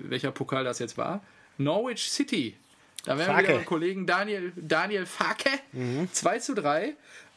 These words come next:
Speaker 1: Und, ähm, ein Tor durch Josip Drimic für Norwich,
Speaker 2: Geil.
Speaker 1: habe ich mir noch aufgeschrieben.
Speaker 2: Echt?
Speaker 1: Das ist geil, ne?
Speaker 2: Sensationell. Ich
Speaker 1: Ja,
Speaker 2: hab nur
Speaker 1: schon.
Speaker 2: gelesen, dass Krühl gehalten hat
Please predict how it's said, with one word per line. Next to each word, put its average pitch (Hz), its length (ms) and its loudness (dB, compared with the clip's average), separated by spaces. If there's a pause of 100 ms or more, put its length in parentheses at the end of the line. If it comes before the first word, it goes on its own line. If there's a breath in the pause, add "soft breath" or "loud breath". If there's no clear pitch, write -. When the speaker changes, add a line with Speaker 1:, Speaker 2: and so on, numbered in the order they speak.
(100)
Speaker 1:
Und, 185 500 0
ähm, 165 760 0 (760)
ein 196 220 2
Tor 240 220 0
durch 226 180 -4
Josip 240 340 -2 (180)
Drimic 202 760 0 (240)
für - 240 0
Norwich, 135 380 0
Speaker 2:
Geil. 143 300 10
Speaker 1:
habe 123 100 6
ich - 60 0
mir 165 60 2
noch 139 160 0
aufgeschrieben. 156 340 4
Speaker 2:
Echt? 143 160 2 (320 loud breath)
Speaker 1:
Das 214 280 2
ist - 200 -2
geil, 131 240 2
ne? 123 40 -2
Speaker 2:
Sensationell. 165 600 10
Ich 160 60 6
Speaker 1:
Ja, 185 60 12
Speaker 2:
hab 180 80 8
nur 180 120 10
Speaker 1:
schon. 165 80 8
Speaker 2:
gelesen, 165 340 8
dass 151 340 6
Krühl 185 520 6 (120)
gehalten 131 520 6
hat - 260 0